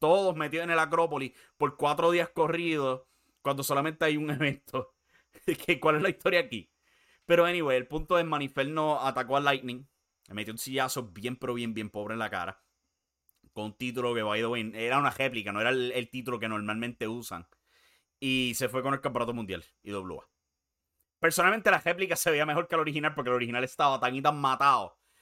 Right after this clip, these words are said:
tan y tan deteriorado, <laughs> que cuando, eh, Lightning tra-, marchó tras bastidores con este título todo brillosito, todo nuevo, es como que resaltó tanto que salió gente preguntándome: "Mira, ¿cuál es la historia con este título?". Es como que,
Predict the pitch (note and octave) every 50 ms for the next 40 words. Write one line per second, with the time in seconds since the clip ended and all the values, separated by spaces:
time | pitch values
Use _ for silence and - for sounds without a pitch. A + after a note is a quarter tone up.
0 | _ _ _ _ _ _ - - C#3+ D#3 E3 D3+ - F#3 F3 - F3 D#3 - D3+
1 | D#3 D3+ D#3 D3 - E3+ D#3 - - - - _ _ _ _ _ _ _ - -
2 | - F#3 - - G#3 - D#3 D3 C#3+ - D#3 D3+ - F3 D#3 - - - _ -
3 | - _ - B2+ C#3+ E3 E3 D#3+ F#3 F3 F3 E3+ E3+ E3 D#3+ C#3 _ _ - F3+
4 | E3 D#3+ D#3 D3 C#3+ _ _ _ - E3 E3 C#3+ C#3+ D3 - - F3 E3 E3 F3+
5 | F3 E3+ F3 D#3+ - - F3 F3 F3+ E3+ - D3+ D3 C#3+ - - D#3+ D3 C3+ D3+
6 | D3+ C#3+ D#3 D3 C#3 - C3+ C3 C#3 D3 D3+ C#3+ C3 B2+ B2+ A#2+ - - - C#3+
7 | D3+ D3+ D#3 D3+ B2+ C#3+ B2+ A#2+ C#3 C#3+ C#3 C3+ C#3 D3 D3+ D3 C3 - C#3 C3+
8 | C3+ B2 B2 - C#3 B2+ - - C3 B2 - - E3+ F3 E3+ G#3+ A3+ A3 - -
9 | D#3+ C#3 C3+ - C#3 C#3 C#3 B2+ E3 F#3 F#3 G#3 F#3 D#3+ D3 C#3 B2 - - -
10 | A#2 C#3 C#3+ C3+ A2+ F#2 D#2 D2+ _ _ _ _ _ _ _ _ _ _ _ _
11 | _ - C#3+ F#3 A3+ A#3+ F#3 - - _ _ _ _ _ _ _ _ _ _ -
12 | D#3 D3+ D#3+ G3 A#3 A#3 - B3 B3 B3 A3+ A#3 A3 - A#3 G3+ D#3 D3+ C#3 B2
13 | G#2 G2+ G#2 - D#3 D3 A2+ F#2+ F2+